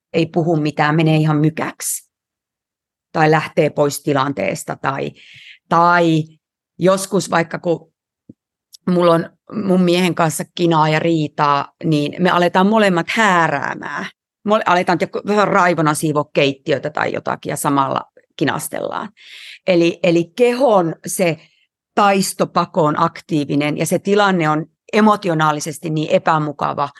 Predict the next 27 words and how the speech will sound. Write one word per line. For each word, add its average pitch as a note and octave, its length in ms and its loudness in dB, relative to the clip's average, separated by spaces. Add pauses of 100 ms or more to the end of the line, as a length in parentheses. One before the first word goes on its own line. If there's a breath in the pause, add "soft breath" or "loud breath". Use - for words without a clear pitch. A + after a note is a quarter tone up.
(340 loud breath)
että, - 460 -2 (160)
että F3 260 -2
kehossa G#3 460 0
on D#3 60 -2
semmoinen, D3+ 280 0
että D3 120 -4
mun E3 60 0
on C#3+ 80 0
pakko D3+ 360 -2
liikkua. - 340 -8 (1120 loud breath)
Tää A#3 100 4
on A#3+ 80 2
nyt F#3+ 100 0
se A3 80 0
toinen E3+ 540 2
taso. - 340 -16 (960)
Sitten A#3+ 360 0
se - 280 0 (100)
viimeinen C#4 480 4
taso E3+ 500 0
on F3 180 2
se, E3 160 0
että D#3+ 200 -2
me D3+ 100 0
lamaannutaan. D3+ 880 -4 (1120 loud breath)
Eli, E3 520 2
eli, E3 480 2